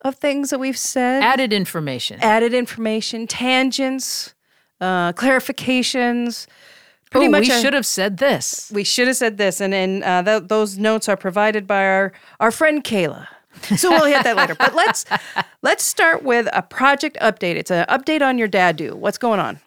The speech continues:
Speaker 2: Um, okay, so we're doing the, the dadu up in, um, North Seattle, and we have broken ground.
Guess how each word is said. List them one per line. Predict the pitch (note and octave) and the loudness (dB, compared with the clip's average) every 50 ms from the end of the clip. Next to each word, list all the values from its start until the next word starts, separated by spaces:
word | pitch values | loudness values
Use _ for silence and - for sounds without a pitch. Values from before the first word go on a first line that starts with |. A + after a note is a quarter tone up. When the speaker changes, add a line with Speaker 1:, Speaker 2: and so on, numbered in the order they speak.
| _ _ _ | _ _ _
Speaker 2:
Um, | - G#3 G#3 G#3 G#3 G3+ G3 G3+ C#4 C#4+ | -2 0 2 2 2 2 0 0 -2 0
okay, | - D4+ A#3+ A3 | 2 2 2 2
so | - - D4 D4+ | 2 2 2 2
we're | D4+ D4 | 2 2
doing | B3+ C#4+ C#4 C#4+ C#4+ | 2 2 2 2 2
the, | D4+ D4 D4+ D4+ C#4+ C#4 | 2 2 2 2 0 0
the | B3 C#4 | 0 -2
dadu | A3+ B3 B3+ A#3+ B3 A#3 C4+ C4+ B3 | 0 2 2 2 2 0 0 0 0
up | A#3+ A#3 A3+ - | 0 -2 -2 -6
in, | - A#3 A#3+ A#3+ A#3+ A#3 A3+ G#3+ A3 A3 A3+ - - - | -8 -6 -4 -4 -2 -4 -4 -4 -6 -6 -8 -10 -10 -10
um, | G#3 G#3 G3+ G3 G3+ G3 F#3+ F#3+ F#3+ F3+ F#3 F#3 E3+ | -8 -6 -4 -4 -4 -4 -4 -6 -10 -12 -14 -12 -6
North | G#3 A3 G#3+ G#3+ - | -4 -2 -2 -2 -2
Seattle, | - C4+ G#3+ A#3+ C#4 - - _ _ _ _ _ _ | -2 -2 -2 -2 -4 -6 -12 _ _ _ _ _ _
and | G#3 G#3+ A3 G#3 G3 | -4 -4 -2 -2 -2
we | G3+ F#3 | -2 -4
have | G#3 G3 F#3 | -4 -6 -6
broken | - F#3+ G3 A3 - B3+ B3 G#3+ | -4 -2 -2 -2 -2 -4 -4 -2
ground. | A3+ A#3+ A#3 A3+ A#3 B3+ C#4+ D4+ C#4+ | -2 0 0 0 -2 -4 -6 -8 -10